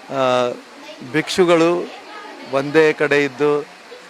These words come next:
ಸಾಧನೆಯನ್ನು ಮಾಡ್ತಕ್ಕಂಥದ್ದು. ಅದೇ ಸಮಯದಲ್ಲಿ ಉಪಾಸಕ ಉಪಾಸಕಿಯರು ಕೂಡ ಒಂದು ಜಾಗದಲ್ಲಿದ್ದು ಈ ಒಂದು ಮೂರು ತಿಂಗಳಲ್ಲಿ,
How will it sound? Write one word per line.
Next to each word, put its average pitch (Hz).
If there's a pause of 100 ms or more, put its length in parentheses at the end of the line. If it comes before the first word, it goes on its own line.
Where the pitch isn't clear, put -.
(200)
ಸಾಧನೆಯನ್ನು 135
ಮಾಡ್ತಕ್ಕಂಥದ್ದು. 131
ಅದೇ 131
ಸಮಯದಲ್ಲಿ 143
ಉಪಾಸಕ 143
ಉಪಾಸಕಿಯರು 135 (580)
ಕೂಡ 165 (1040)
ಒಂದು 131
ಜಾಗದಲ್ಲಿದ್ದು 131 (600)
ಈ 175
ಒಂದು 147
ಮೂರು 135
ತಿಂಗಳಲ್ಲಿ, 135